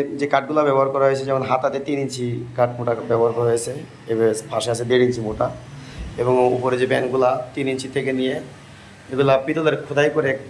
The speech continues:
কাঠ কেটে পিতলের কাজগুলা করে দেওয়া হয়েছে। এবং হাতে আর নিচে যে জালিগুলা দেখতেছেন, সিএনজি মেশিনে খুব সুন্দরভাবে নিখুঁতভাবে জালিগুলা একুরেট করে করা। আহ, আমাদের আসলে প্রত্যেকটি ফার্নিচার আমরা ফ্যাক্টরি থেকে দিয়ে থাকি। এর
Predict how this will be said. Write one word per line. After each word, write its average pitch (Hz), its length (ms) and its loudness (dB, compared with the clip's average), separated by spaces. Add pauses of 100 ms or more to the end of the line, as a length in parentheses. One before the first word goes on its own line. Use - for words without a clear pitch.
(380)
কাঠ 151 220 0
কেটে 165 160 -2
পিতলের 170 300 0
কাজগুলা 123 480 2 (500)
করে 135 120 2
দেওয়া 120 160 4
হয়েছে। 123 180 2
এবং 123 140 -4
হাতে 123 260 0
আর 147 80 4
নিচে 147 200 2
যে 143 100 2
জালিগুলা 143 380 2
দেখতেছেন, 143 360 -2
সিএনজি 143 380 0
মেশিনে 131 320 -2
খুব 127 160 -10
সুন্দরভাবে 131 480 2
নিখুঁতভাবে 117 540 -2 (460)
জালিগুলা 123 380 4
একুরেট 127 400 0
করে 120 160 0
করা। 117 200 0
আহ, - 1200 -4
আমাদের 151 240 2
আসলে 185 260 2 (560)
প্রত্যেকটি 156 340 0
ফার্নিচার 160 360 0
আমরা 160 380 4 (320)
ফ্যাক্টরি 139 320 -2
থেকে 160 220 -2
দিয়ে 143 180 2
থাকি। 127 300 -4 (1120)
এর 135 300 4